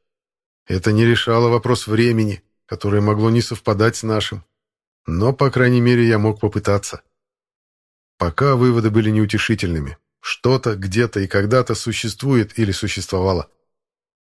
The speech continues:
Планета, которую я видел в видениях, несомненно, существовала,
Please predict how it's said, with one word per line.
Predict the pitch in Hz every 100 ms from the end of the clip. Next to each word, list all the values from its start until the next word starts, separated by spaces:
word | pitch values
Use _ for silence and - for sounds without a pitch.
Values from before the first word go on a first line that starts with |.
| _ -
Планета, | 85 90 120 120
которую | 123 120 123 120
я | 120
видел | 120 120
в | 107
видениях, | 113 113 113 107 101
несомненно, | 98 101 110 120
существовала, | 104 107 98 - 98 107 117 104